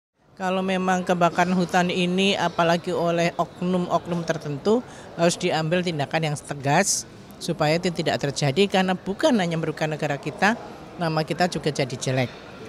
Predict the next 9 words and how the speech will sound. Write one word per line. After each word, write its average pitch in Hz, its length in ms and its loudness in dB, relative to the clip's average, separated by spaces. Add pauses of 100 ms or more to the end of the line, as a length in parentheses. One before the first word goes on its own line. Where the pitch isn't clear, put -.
(140)
Dan 220 240 4
bukan 214 320 4
hanya 208 400 4
untuk 202 560 2 (240)
ispa 208 640 4
atau 185 320 0
saluran 175 480 0
pernapasan 170 560 -2
tadi, 175 400 0